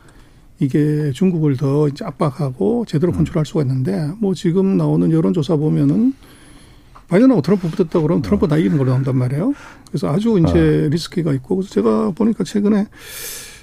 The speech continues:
Speaker 1: 뭐 특파원들도 그런 거 쓰지만, 트럼프가 아예 이제 작성하고 시작을 했더라고요.
Speaker 2: 예.
Speaker 1: 그 프로젝트 이천이십오라는 팀을 만들어서
Speaker 2: 예.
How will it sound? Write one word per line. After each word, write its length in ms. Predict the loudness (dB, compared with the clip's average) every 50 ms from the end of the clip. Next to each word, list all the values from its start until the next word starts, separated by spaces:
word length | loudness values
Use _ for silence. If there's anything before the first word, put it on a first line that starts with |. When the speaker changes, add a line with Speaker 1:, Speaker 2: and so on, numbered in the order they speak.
| -10 -4
Speaker 1:
뭐 100 | -4 -4
특파원들도 480 | -2 -2 0 0 2 2 2 2 0 0
그런 120 | 0 2
거 60 | 0
쓰지만, 680 | 0 0 -2 -2 0 2 2 2 2 2 2 2 0 -2 -6 -16 -20 -20 -20 -20 -18 -6
트럼프가 580 | 0 2 2 2 2 0 -2 -6 -4 -2 0
아예 280 | 0 0 0 0 -2 -6 -8 -12 -18 -10
이제 260 | -4 -2 -2 -2 0
작성하고 560 | -2 -2 -2 0 0 2 2 4 2 2 2
시작을 300 | 0 0 0 0 0 0
했더라고요. 600 | -2 -2 -2 -2 -2 -2 -2 -2 -2 -2 -2 -4 -4 -6 -6
Speaker 2:
예. 100 | -6 -2
Speaker 1:
그 160 | 0 0 0 0
프로젝트 360 | 0 0 2 2 2 0 0 -2
이천이십오라는 1000 | -2 0 0 0 0 0 0 0 0 0 2 2 2 2 0 0 -2 -4 -6 -8 -12 -18 -20 -20 -20 -20 -20 -20 -20 -20 -20 -20 -10 -4 0 2 2 2 0
팀을 280 | 2 2 2 4 4
만들어서 800 | 2 2 2 2 2 2 0 0 -2 -2 -2 -2 0 0 0 2 2
Speaker 2:
예. 220 | 0 0 -2 -6